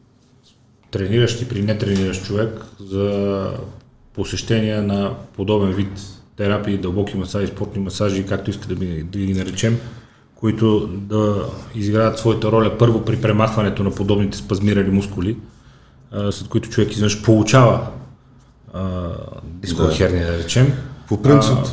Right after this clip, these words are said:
Speaker 1: защото при мен преди, преди време имахме честа на гости тук, доктор Мариан Добрев, един от изтъкнатите спортни лекари. Той работи с националния отбор по художествена гимнастика, с националния отбор по футбол, с, с Ц С К. И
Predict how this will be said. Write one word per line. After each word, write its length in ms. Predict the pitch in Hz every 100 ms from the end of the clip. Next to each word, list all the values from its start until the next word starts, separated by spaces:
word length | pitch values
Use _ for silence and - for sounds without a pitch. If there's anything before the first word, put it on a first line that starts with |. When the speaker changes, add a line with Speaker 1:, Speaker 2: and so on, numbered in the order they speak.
| - - - 107
Speaker 1:
защото 420 | 110 139 139 127
при 120 | 117
мен 360 | 120 135 123 - -
преди, 340 | 117 110 107 -
преди 220 | 110 101
време 340 | 107 127 123
имахме 480 | 117 113 120 - 107
честа 260 | - - 120
на 80 | 101
гости 420 | 113 - 113 101
тук, 120 | 110 104
доктор 260 | 120 120
Мариан 280 | 104 98 110
Добрев, 340 | 110 110 107 107
един 120 | 107
от 300 | 101 - -
изтъкнатите 540 | 104 - - 101 -
спортни 420 | - - - - 80 80 - - - -
лекари. 240 | 101 104 98
Той 120 | 104
работи 280 | 95 104 -
с 420 | - - - -
националния 340 | 95 107 107 90
отбор 100 | 104
по 40 | -
художествена 400 | 87 113 - 107
гимнастика, 300 | 107 107 -
с 40 |
националния 400 | - - 101 95
отбор 120 | 98 -
по 60 |
футбол, 360 | - 120 113 107
с, 160 | - 110
с 240 | - - - 76
Ц 120 | 110
С 100 | -
К. 120 | - 127 127 - - - - - - 98
И 840 | 104 107 107 107 107 104 104 104